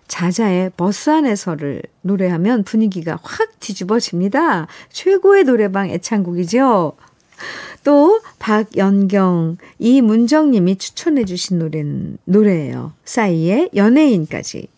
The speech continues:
신나는 네 곡 쭉 이어집니다.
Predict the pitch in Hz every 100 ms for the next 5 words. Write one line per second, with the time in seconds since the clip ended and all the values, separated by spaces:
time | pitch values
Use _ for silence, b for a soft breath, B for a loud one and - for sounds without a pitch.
0 | _ _ - - 247 233 196 185 180 180
1 | 165 196 254 - - 226 220 - 190 180
2 | 180 170 151 165 214